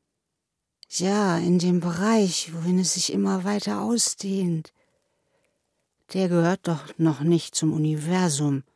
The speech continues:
Ich war sprachlos. Darüber hatte ich noch nie nachgedacht. Was war außerhalb des Universums?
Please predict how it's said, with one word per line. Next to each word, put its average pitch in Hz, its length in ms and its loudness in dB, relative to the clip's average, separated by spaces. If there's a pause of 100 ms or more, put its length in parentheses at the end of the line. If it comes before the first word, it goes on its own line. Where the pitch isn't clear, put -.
(2250)
Ich 185 160 -8
war 185 80 -4
sprachlos. 202 600 -6 (580)
Darüber 175 240 -2
hatte 190 160 -2
ich - 60 -4
noch 233 100 2
nie 233 140 4
nachgedacht. 185 580 -2 (680)
Was 190 200 -2
war 196 120 4
außerhalb 196 360 0
des 190 140 -4
Universums? 196 720 0